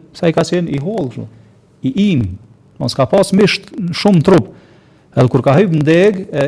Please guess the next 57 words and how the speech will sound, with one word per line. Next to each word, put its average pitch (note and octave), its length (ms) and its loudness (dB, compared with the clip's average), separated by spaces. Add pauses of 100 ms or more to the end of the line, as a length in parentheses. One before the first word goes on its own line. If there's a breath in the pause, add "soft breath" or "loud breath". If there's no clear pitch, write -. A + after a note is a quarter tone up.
(140)
era F#3 160 4
e E3+ 40 -2
ka D#3+ 140 0
fry, F#3 240 -4
domethënë E3 300 -2
ju E3+ 100 -4
kanë D#3+ 160 -2
shfaqur F3+ 300 0
ato D#3 140 0
kërcit D#3 420 -2
e D#3 60 4
tij F3 120 2
shumë F#3 220 0
të - 100 -4
hollë, F#3 160 2
kanë E3 220 2
qesh F3+ 180 6
sahabët. B2+ 400 4 (480 soft breath)
E A#2+ 80 -4
pejgamberi B2+ 320 2
sallallahu D#3 160 0
alajhi - 0 -
wasallam G#3 160 -2
i G3 60 0
ka F#3+ 120 4
çortu, F3+ 300 -2
ka F3 140 0
thënë, F3 180 -2
"Mos D3+ 180 -8
qeshni F3 340 -2 (440)
se C3+ 200 -10
kamba G#3 420 0
e F#3+ 40 4
Abdullah F#3 300 2
bin F#3 140 -2
Mas'udit F3+ 440 -2
mizan, F3 460 2
ka F3 140 -2
me D#3+ 100 2
kanë F3+ 260 2
më F3+ 220 6
rënd F#3+ 160 4
se E3 140 2
kodra F3 340 4
e F3 60 4
Uhudit." D#3 340 4 (640 soft breath)
Për - 60 -12
shkak, C3 180 4
domethënë, C3 240 2
dijes, E3 400 0
imanit, D#3 560 -2
devotshmërisë B2+ 560 2
që D3 80 6
e C3 80 4
ka C#3+ 80 4
pas, A2 320 4
po. - 60 -14